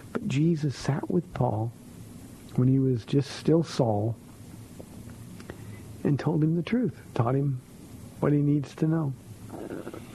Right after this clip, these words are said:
So that's how he got it from Jesus. Again, he would have heard the gospel, but every time he heard it before he met Jesus on the road to Damascus, it just made him angrier and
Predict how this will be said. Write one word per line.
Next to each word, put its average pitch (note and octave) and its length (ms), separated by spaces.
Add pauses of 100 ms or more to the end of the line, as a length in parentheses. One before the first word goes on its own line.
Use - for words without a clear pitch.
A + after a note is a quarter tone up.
(140)
So C#3+ 220
that's D#3 260
how D3+ 400 (260)
he C3+ 420 (180)
got F3+ 260
it - 240
from C3 200
Jesus. A#2 460 (360)
Again, C3 220
he C#3 160
would C#3 160
have C3 100
heard G#3+ 580
the D3 100
gospel, B2 480 (280)
but F3 100
every A3+ 180
time G#3+ 200
he F#3 80
heard F3+ 240
it G3+ 100
before E3+ 300
he D#3 40
met D#3 220
Jesus E3 500
on D3+ 140
the C#3+ 80
road D3+ 280
to D3+ 60
Damascus, D#3 640 (400)
it C#3+ 140
just D3+ 320
made C3+ 240
him C3+ 260
angrier F3 600
and C#3+ 300